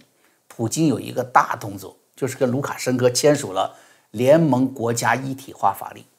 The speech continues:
就是在国家工业动员呐、经济宏观呐、然后这个什么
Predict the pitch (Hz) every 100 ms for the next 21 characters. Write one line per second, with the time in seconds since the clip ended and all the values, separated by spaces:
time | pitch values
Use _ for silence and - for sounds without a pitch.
0 | _ _ _ _ _ _ 220 190 180 143
1 | - 123 143 139 135 135 - 151 147 131
2 | 131 139 110 98 120 113 113 - - 151
3 | 135 110 - 135 139 139 139 131 107 104
4 | 107 120 131 127 110 107 107 107 117 127